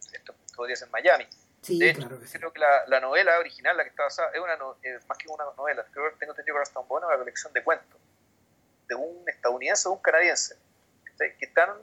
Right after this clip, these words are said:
Speaker 1: ambientados, que están en un lugar en Florida.
Speaker 2: Claro. Ahora,
Speaker 1: Bueno,
Speaker 2: eh,
Speaker 1: Orlando,
Speaker 2: es re
Speaker 1: parece.
Speaker 2: interesante porque en el fondo está jugando con un material que podri-,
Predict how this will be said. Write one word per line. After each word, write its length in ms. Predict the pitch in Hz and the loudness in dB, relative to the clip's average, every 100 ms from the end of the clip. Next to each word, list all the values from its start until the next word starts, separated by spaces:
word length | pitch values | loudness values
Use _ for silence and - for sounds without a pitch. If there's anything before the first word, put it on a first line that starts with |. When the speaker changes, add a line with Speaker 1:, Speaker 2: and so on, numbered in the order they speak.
| 214 - 165 | -12 -4 -4
Speaker 1:
ambientados, 560 | 165 170 - 190 208 | -2 -6 4 6 6
que 60 | 185 | 0
están 140 | - 196 | -10 -10
en 40 | |
un 40 | 185 | -4
lugar 180 | 185 185 | -2 -2
en 200 | 180 - | -8 -10
Florida. 360 | - 120 92 - _ _ _ _ _ _ | -4 -4 -4 -16 _ _ _ _ _ _
Speaker 2:
Claro. 220 | - 170 - _ _ _ _ _ _ _ - | -8 -8 -10 _ _ _ _ _ _ _ 0
Ahora, 320 | 320 151 - | 4 4 0
Speaker 1:
Bueno, 180 | - 233 | 0 2
Speaker 2:
eh, 60 | |
Speaker 1:
Orlando, 240 | 113 131 - _ _ _ | 2 0 -2 _ _ _
Speaker 2:
es 80 | 226 | 0
re 60 | 220 | 4
Speaker 1:
parece. 180 | 254 269 | 4 4
Speaker 2:
interesante 560 | 285 262 285 311 277 | 2 2 0 -2 -2
porque 260 | 240 233 214 | -4 -6 -4
en 80 | 196 | -2
el 80 | |
fondo 300 | 156 226 247 | -2 -2 -2
está 180 | 240 233 | -2 -6
jugando 420 | 226 214 220 233 | -4 -4 -2 -2
con 140 | 233 226 | 0 -2
un 100 | 214 | -2
material 460 | 202 202 208 220 | 0 2 2 0
que 160 | - 208 | -2 -4
podri-, 380 | 196 185 185 | 0 -2 -4